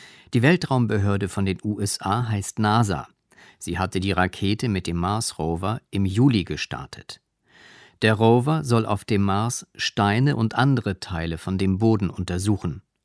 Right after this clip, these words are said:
Die Proben soll er in einigen Jahren zurück zur Erde bringen. Der Mars-Rover hat auch Mikrofone an Bord.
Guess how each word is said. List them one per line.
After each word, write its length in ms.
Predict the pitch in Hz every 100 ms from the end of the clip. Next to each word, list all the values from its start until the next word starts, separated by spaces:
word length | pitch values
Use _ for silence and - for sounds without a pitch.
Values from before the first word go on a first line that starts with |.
| _ _ _ -
Die 80 | 101
Proben 400 | - 104 120 143
soll 220 | 113 107
er 100 | -
in 140 | 98
einigen 480 | - 95 92 90 92
Jahren 580 | 87 82 82 104 120 135 _
zurück 440 | - 131 - 101 -
zur 220 | - 113
Erde 320 | - 123 113 -
bringen. 440 | - 69 - - _ _ _ _ _ _ _ _ _ - - - - _
Der 120 | 131 123
Mars-Rover 920 | 131 175 - 101 90 85 95 151 185 _
hat 220 | - 113 -
auch 180 | 123
Mikrofone 800 | 123 156 - 117 - 90 80 80
an 200 | 95 80
Bord. 400 | - - - -